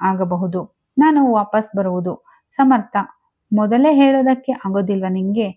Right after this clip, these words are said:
ಅಂತ ಕೋಪ ಮತ್ತು ಬೇಸರದಲ್ಲಿ ಕೇಳಿದ. ಪಂಚಮಿ, "ಸಾರಿ, ನಂಗೆ ಅಂಜಲಿ ಈಗ ಹೇಳಿದ್ಲು." ಸಮರ್ಥ, "ಸರಿ, ಯಾವಾಗ ಹೊರಡುವುದು?"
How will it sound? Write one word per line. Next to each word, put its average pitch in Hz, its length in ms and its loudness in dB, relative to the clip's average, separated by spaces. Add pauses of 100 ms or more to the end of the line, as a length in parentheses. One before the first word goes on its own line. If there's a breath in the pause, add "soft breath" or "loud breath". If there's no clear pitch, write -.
(200 soft breath)
ಅಂತ 233 300 2
ಕೋಪ 196 380 -2
ಮತ್ತು 196 420 -4
ಬೇಸರದಲ್ಲಿ 180 680 -4
ಕೇಳಿದ. 180 440 -8 (680)
ಪಂಚಮಿ, 208 540 0 (400 soft breath)
"ಸಾರಿ, 233 380 2 (100)
ನಂಗೆ 220 320 2
ಅಂಜಲಿ 214 460 0
ಈಗ 208 380 -2
ಹೇಳಿದ್ಲು." 190 560 -2 (380 soft breath)
ಸಮರ್ಥ, 233 440 0 (160)
"ಸರಿ, 226 360 -2
ಯಾವಾಗ 220 500 2 (100)
ಹೊರಡುವುದು?" 196 560 -2